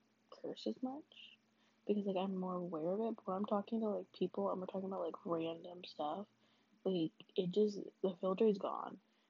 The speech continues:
and I have to, like, contain myself sometimes, but, like, it doesn't always happen because I don't have a filter.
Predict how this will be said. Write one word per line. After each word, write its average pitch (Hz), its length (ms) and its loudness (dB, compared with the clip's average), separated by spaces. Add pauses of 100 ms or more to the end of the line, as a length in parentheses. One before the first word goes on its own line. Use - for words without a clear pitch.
(160)
and 190 80 -4
I - 20 -4
have 185 80 -6
to, 208 80 2
like, 190 160 4 (320)
contain 165 460 -2
myself - 420 -6
sometimes, - 400 -8
but, - 120 -4
like, 180 140 -4
it 196 120 -4
doesn't 233 260 4
always 208 400 -2 (180)
happen 175 320 -4 (140)
because 180 480 -4 (140)
I 190 160 -2
don't - 200 -8
have 190 140 -6
a - 160 -14
filter. - 380 -2